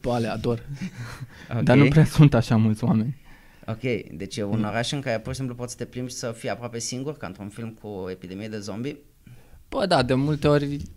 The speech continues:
Speaker 1: mai ales seara, să zic așa, e, chiar ești pe un platou de filmare de multe ori. E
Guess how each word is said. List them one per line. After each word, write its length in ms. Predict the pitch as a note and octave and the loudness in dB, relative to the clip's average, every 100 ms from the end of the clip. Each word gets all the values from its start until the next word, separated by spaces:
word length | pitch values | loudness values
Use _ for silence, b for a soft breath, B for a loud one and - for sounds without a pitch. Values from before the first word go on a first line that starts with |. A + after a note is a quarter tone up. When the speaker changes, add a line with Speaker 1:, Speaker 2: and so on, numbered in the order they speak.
| - | -6
Speaker 1:
mai 200 | C3+ C3 | 2 4
ales 420 | A#2+ A#2+ - - - - - | 4 2 -2 -10 -18 -20 -10
seara, 440 | - A#2+ A#2+ A2 | -4 -2 -2 -4
să 140 | - | -6
zic 200 | A2 A#2+ | -10 -8
așa, 400 | G#2+ - A2 A2+ | -8 -6 -4 -4
e, 420 | A2+ A2 G#2+ G#2 - b b b - - _ _ _ - - _ _ _ _ _ | -4 -4 -6 -8 -10 b b b -20 -20 _ _ _ -20 -20 _ _ _ _ _
chiar 220 | - B2 | -4 -2
ești 160 | A#2 A#2 | -2 -6
pe 60 | A#2+ | -6
un 80 | |
platou 340 | A#2+ B2 B2 A2 | -4 -4 -4 -10
de 100 | A2 | -10
filmare 400 | - A2 G#2+ G2 | -6 -6 -6 -10
de 120 | F#2+ | -12
multe 300 | G2 G2 - | -14 -14 -16
ori. 160 | F#2+ - _ _ _ - _ _ _ _ _ _ b b b b - | -18 -20 _ _ _ -20 _ _ _ _ _ _ b b b b -10
E 340 | A#3+ C4 B3+ | -6 -4 -6